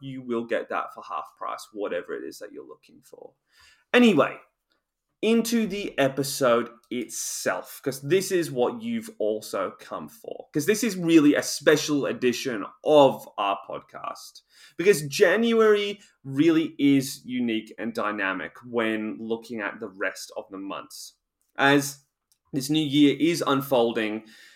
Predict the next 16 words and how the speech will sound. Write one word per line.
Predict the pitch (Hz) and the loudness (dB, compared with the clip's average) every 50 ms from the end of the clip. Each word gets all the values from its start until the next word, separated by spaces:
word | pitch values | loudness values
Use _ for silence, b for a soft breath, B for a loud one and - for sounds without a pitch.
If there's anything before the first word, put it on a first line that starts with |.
| B B B _ _ _ | B B B _ _ _
you | 113 127 | -12 -10
know, | 107 101 98 - - | -10 -10 -6 0 2
as | 185 196 - - | 2 2 2 0
traders, | - 180 180 160 156 147 143 139 135 - - _ _ - | 0 2 4 4 6 4 4 2 0 -2 -10 _ _ -12
we're | - 139 143 147 143 147 143 | -2 4 6 6 6 6 4
really | 139 139 156 190 226 262 254 | 2 0 0 2 0 0 -2
facing | - - 190 185 185 - 170 147 | 0 0 0 0 0 2 2 2
distinct | 143 139 131 - - 139 127 - | 2 0 -2 0 -2 -2 -2 -2
challenges | - - 123 110 110 113 113 110 117 117 110 107 107 - - - _ - | -6 -6 -4 -4 -2 -2 -4 -4 -4 -4 -4 -4 -6 -8 -12 -12 _ -4
and | - 151 190 226 262 277 - - - _ _ - | -2 0 0 0 0 -2 -6 -10 -20 _ _ -4
opportunities | - 147 147 147 143 143 143 131 127 123 117 113 110 | -4 -4 -2 -2 -2 -2 -2 0 0 -2 -2 -4 -4
at | - | -6
the | - | -8
same | - - 117 101 90 92 | -8 -8 -8 -8 -8 -8
time. | - - 131 135 127 110 98 92 95 | -8 -6 -2 -2 0 0 -2 -4 -6
So | - - 131 123 127 | -4 0 0 0 0